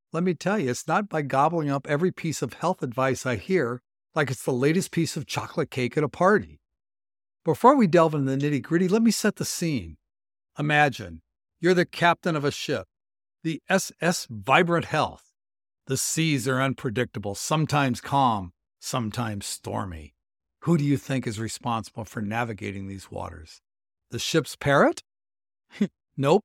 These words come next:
it's you. Your body, your ship. And as captain, you decide which advice is worth its weight in gold and which is better left floating adrift. Doctor Schmoctors.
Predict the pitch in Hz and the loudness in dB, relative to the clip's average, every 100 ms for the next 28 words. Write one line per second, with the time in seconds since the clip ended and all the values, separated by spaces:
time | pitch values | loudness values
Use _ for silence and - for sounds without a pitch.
0 | _ - 139 - 123 147 156 107 76 _ | _ -4 -4 -4 -6 -4 -4 -6 -10 _
1 | _ _ _ _ - 123 175 220 180 170 | _ _ _ _ -8 2 6 8 10 8
2 | 165 165 131 _ _ - 127 151 165 - | 6 0 -4 _ _ -4 2 6 6 4
3 | - 143 - _ - _ _ _ _ - | 0 0 -2 _ -20 _ _ _ _ -4
4 | 156 - - 185 220 151 135 123 196 220 | -2 -2 4 6 6 2 0 2 2 2
5 | - - 143 120 139 175 220 131 120 123 | -2 0 0 2 0 0 -2 -2 -2 -2
6 | - 131 120 139 127 120 - 135 202 185 | -4 -6 -2 -2 -2 -8 0 2 4 2
7 | 175 156 139 143 - _ _ _ _ 170 | 4 4 4 2 -2 _ _ _ _ 2
8 | 175 196 240 156 165 175 160 143 - - | 4 2 2 2 4 4 4 0 -4 -4
9 | 127 123 139 151 170 208 - - - _ | 0 0 0 0 2 2 2 -4 -20 _
10 | _ _ _ _ _ _ _ _ - 254 | _ _ _ _ _ _ _ _ 4 6
11 | 269 - 285 254 - - 123 139 - - | 6 4 0 0 -2 -2 4 4 4 -2
12 | 95 82 - | -10 -12 -18